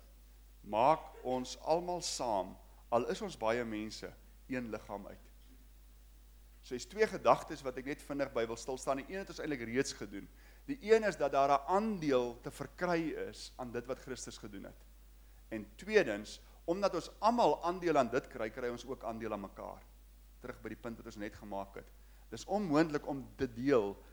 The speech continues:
in dit wat Christus gedoen het sonder om aan mekaar te deel. Ons is een daar ook. So Paulus sê ons neem deel, ons trek voordeel uit dit uit, uit die, uit dit wat Christus bewerkstellig het,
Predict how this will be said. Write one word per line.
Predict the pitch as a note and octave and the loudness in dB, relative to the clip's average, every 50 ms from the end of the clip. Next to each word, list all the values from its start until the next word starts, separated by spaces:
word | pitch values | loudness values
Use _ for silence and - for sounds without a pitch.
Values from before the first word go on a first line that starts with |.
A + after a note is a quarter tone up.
| - - - | -20 -10 -6
in | A#2 A#2 G#2+ | -4 -2 0
dit | G#2 B2+ B2+ | 0 0 2
wat | B2+ B2 A2+ | 0 -2 -2
Christus | - - C3+ B2+ - - - - | -2 -6 -6 -6 -6 -10 -10 -12
gedoen | A#2+ G#2 G#2+ A2 A2 | -12 -10 -8 -6 -6
het | G2+ - | -6 -6
sonder | - B2 A#2 A2+ A2+ | -6 -6 -4 -4 -4
om | G2 G#2+ G#2+ | -4 -4 -6
aan | F2+ G#2+ | -6 -6
mekaar | G2+ G2+ G2 A2+ G#2 G2+ G2+ - | -8 -8 -6 -2 -2 0 -2 -2
te | - G2 F#2 | -6 -10 -10
deel. | G2+ - F#2 - - - - - - - - - - - - - - - - - - - - - - - - | -10 -10 -10 -10 -12 -16 -20 -20 -20 -20 -20 -20 -20 -20 -20 -20 -20 -20 -20 -20 -20 -20 -20 -20 -20 -12 -10
Ons | G#2+ G#2 - | -10 -8 -8
is | A2 - - - | -10 -10 -10 -2
een | C#3+ C3+ B2 A#2+ A2+ G2+ | 2 2 2 4 4 4
daar | G2+ G2+ G2+ G2+ G2+ - | 6 6 6 6 4 0
ook. | A2+ A2 F#2+ - - - - - - - - - - - - - - - - - - - - - - - - - - - - - - - - - - - - - - - - - - - - - - - - | -2 -2 -2 -2 -6 -12 -20 -20 -20 -20 -20 -20 -20 -20 -20 -20 -20 -20 -20 -20 -20 -20 -20 -20 -20 -20 -20 -20 -20 -20 -20 -20 -20 -20 -20 -20 -20 -20 -20 -20 -20 -20 -20 -20 -20 -20 -20 -20 -20 -20 -4
So | - - C#3+ | 6 6 6
Paulus | - - F#3 F#3 G3+ G#3 F#3+ - - G3 | 10 12 12 12 12 12 10 8 6 4
sê | F3+ | 4
ons | F3 D#3+ C#3 - | 6 6 4 4
neem | C3 B2+ C#3 D3 D3 C3 A#2+ - - | 2 2 4 4 4 2 -2 -6 -8
deel, | C3+ C#3 E3+ F#3+ F#3+ F#3+ F3+ F3+ - - - | -2 8 12 12 12 12 10 8 2 -2 -4
ons | B2+ B2 - - | -6 -6 -6 -8
trek | - F3 D#3+ D3 - - | -2 2 2 2 2 0
voordeel | - - - - - G3+ A3+ A#3 A3+ G#3+ E3 D3+ C#3+ C3+ C3 B2+ | -6 -14 -16 -14 -10 6 10 12 12 12 12 10 8 8 8 6
uit | C3 B2 A#2+ | 4 4 4
dit | A#2 A2 - - | 4 4 2 2
uit, | - A#2 A2 G#2 - - - - - - - - - - - - - - - - - - - - | 2 2 2 2 -2 -10 -18 -20 -20 -20 -20 -20 -20 -20 -20 -20 -20 -20 -20 -20 -20 -14 -6 -4
uit | A#2 A2+ | -4 -4
die, | A#2+ - | -4 -6
uit | - A#2+ A2+ A2+ | -6 -6 0 0
dit | B2 C#3 C3+ C3 | 0 0 0 -2
wat | C3+ B2+ B2 - - - - - | -2 -2 -2 -4 -10 -18 -6 -4
Christus | C#3+ B2+ - - C3 A#2 A2+ | -4 -4 -4 -6 -10 -8 -6
bewerkstellig | A#2+ A2+ G#2+ G#2 G#2 - - - - B2 A2 G#2 G#2+ G#2 - - | -4 0 2 0 0 0 -2 -4 0 2 2 2 2 0 -2 -6
het, | G2+ - - | -8 -10 -10